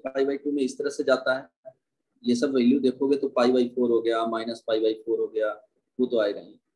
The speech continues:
तो एक ग्राफ याद रखोगे और उसी को क्या कर देना है, repeat कर देना है। ये देखो pi by, ये पाई के बाद ही repeat होता है, है ना, इसका जो length है वो पाई है, पाई के बाद क्या हो रहा है,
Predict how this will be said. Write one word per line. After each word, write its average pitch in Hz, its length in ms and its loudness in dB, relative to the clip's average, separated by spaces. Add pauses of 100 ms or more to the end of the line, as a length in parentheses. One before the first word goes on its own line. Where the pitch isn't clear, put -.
(200)
तो 143 60 2 (100)
एक 160 180 0
ग्राफ 160 400 2 (100)
याद 147 220 4
रखोगे 160 460 0
और 135 180 0
उसी 135 240 -4
को 160 140 -10
क्या 156 180 -4
कर 151 180 -4
देना 135 180 -4
है, 120 80 -4
repeat 131 340 -6
कर 135 140 0
देना 117 200 -4
है। 110 100 -8
ये 143 100 2
देखो 151 180 -2 (120)
pi 135 160 4
by, 147 140 4 (720)
ये 147 140 0 (140)
पाई 147 200 2
के 160 160 -2
बाद 135 320 0
ही 160 60 -4
repeat 156 340 -4
होता 117 260 -6
है, 101 80 -12 (880)
है 156 80 -4
ना, 165 280 -4 (1700)
इसका 135 240 -4
जो 156 100 0
length 151 460 2
है 147 120 -4 (540)
वो 135 100 -2
पाई 147 320 2
है, 120 180 -2
पाई 135 260 0
के 147 120 -4
बाद 147 260 -2
क्या 160 100 0
हो 135 80 2
रहा 113 120 -2
है, 104 100 -8